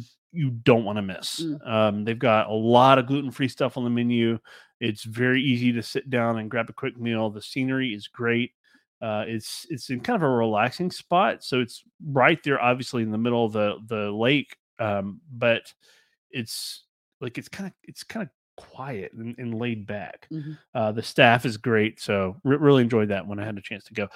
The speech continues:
Speaker 1: Uh, I wanna back up, <laughs> uh, real quickly here. <laughs> This might get me in trouble a little bit. Joshua says, "John, when you need a break, I'll go with you."
Speaker 2: What do you
Speaker 1: Uh,
Speaker 2: mean when he needs a break? He goes out of town, like, once a month, Joshua.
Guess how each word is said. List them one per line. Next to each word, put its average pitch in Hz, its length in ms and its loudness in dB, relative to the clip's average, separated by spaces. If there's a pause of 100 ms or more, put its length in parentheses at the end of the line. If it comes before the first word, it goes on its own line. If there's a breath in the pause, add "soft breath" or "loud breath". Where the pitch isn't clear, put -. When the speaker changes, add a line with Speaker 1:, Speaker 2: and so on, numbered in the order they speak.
(220 loud breath)
Speaker 1:
Uh, 139 180 10
I 151 40 0
wanna 175 160 8
back 143 260 8
up, 175 80 2 (260)
<laughs> 143 320 4 (340 soft breath)
uh, 123 480 8
real 139 160 2
quickly 139 520 2 (140)
here. 127 1120 2 (140)
<laughs> 160 160 -2 (220)
This - 140 -16
might 131 160 -4
get 123 140 -6
me 123 80 -4
in 110 80 -6
trouble 113 280 -2
a - 60 0
little 110 120 0
bit. 110 140 -2 (380 soft breath)
Joshua 135 340 4
says, 123 300 2
"John, 127 300 2
when 123 80 -2
you 127 120 -2
need 120 80 -6
a 113 40 -8
break, 113 280 -2
I'll 117 120 -6
go 113 160 -2
with 110 220 -2
you." 104 200 -6 (320)
Speaker 2:
What 453 80 2
do 480 60 4
you 494 40 0
Speaker 1:
Uh, 466 60 0
Speaker 2:
mean 508 120 8
when 480 100 0
he 453 180 2
needs 370 100 0
a 254 160 -2
break? 262 300 6
He 262 100 0
goes 320 220 6
out 415 120 4
of 381 80 -4
town, 403 260 4
like, 320 180 2
once 370 340 2
a 392 60 0
month, 392 480 4
Joshua. 254 520 4